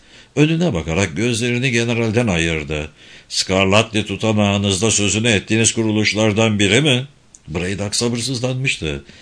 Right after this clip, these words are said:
Ellis cevap vermeden Hull sandalyesinden kalktı. Uzun boylu, ezici bir görünüşü vardı. Odadaki diğer iki adamdan çok daha iriydi.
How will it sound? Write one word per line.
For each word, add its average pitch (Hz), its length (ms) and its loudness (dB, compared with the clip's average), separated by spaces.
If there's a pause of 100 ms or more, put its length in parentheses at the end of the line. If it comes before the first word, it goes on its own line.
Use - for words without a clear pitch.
(320)
Ellis 190 340 6
cevap 185 400 2
vermeden 113 480 2
Hull 139 260 2
sandalyesinden 113 960 0
kalktı. 85 380 -4 (100)
Uzun 131 400 2
boylu, 80 240 0
ezici 120 500 0
bir 147 100 2
görünüşü 101 500 0
vardı. 78 480 -4 (340)
Odadaki 175 520 4
diğer 180 220 4
iki 170 280 2
adamdan 170 440 2
çok 175 340 0
daha 123 220 4
iriydi. 87 560 2